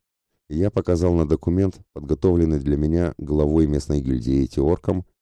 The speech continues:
а потом пояснил. Он дает право на беспошлинный провоз товаров на рынок. И я передал его Дирею. "Ты наиболее известная личность из нас на рынке,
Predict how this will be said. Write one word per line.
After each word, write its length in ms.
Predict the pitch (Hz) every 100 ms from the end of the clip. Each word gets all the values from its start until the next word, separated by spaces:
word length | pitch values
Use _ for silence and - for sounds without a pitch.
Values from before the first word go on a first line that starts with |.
| _ _ _ _
а 80 | 92
потом 280 | 104 135 117
пояснил. 500 | 104 87 - 64 - _ _ _ _ _ -
Он 260 | 80 85
дает 260 | 80 87 82
право 400 | 82 87 85 80
на 120 | 78 73
беспошлинный 640 | 78 - 90 - 78 71
провоз 320 | 76 80 -
товаров 380 | 78 76 71 -
на 80 | 69
рынок. 320 | 69 - - _ _ _ _ _ _ _ _ _ _ -
И 120 | 78
я 180 | 101 123
передал 440 | 104 101 87 82
его 140 | 76
Дирею. 420 | 69 67 62 53 - _ _ _ _ _ _ _ _
"Ты 100 | 92
наиболее 560 | 90 98 87 98 95 92
известная 480 | 82 92 - 90 90
личность 440 | 95 - 82 -
из 120 | 78
нас 220 | 85 80 82
на 100 | 85
рынке, 340 | 92 -